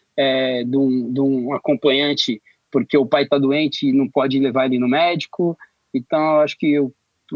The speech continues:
assim, sei lá, a vida me abriu tantas portas, me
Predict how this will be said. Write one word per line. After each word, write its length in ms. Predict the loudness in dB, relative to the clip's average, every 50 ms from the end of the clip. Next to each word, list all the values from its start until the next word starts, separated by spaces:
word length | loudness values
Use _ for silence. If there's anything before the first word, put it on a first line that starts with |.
| -4 -4 -4
assim, 500 | -6 -6 -4 -2 0 0 0 0 -2 -6 -6
sei 140 | -2 0 0
lá, 120 | 0 0
a 40 | -2
vida 240 | -2 -2 0 0 0
me 240 | 0 0 0 0 0
abriu 400 | 0 0 0 0 0 0 -2 -6 _ _
tantas 360 | -2 0 0 0 0 -2 -2 -2
portas, 600 | -2 0 2 2 2 0 -2 -6 -8 -8 -8 -6
me 200 | -4 -4 -4 -6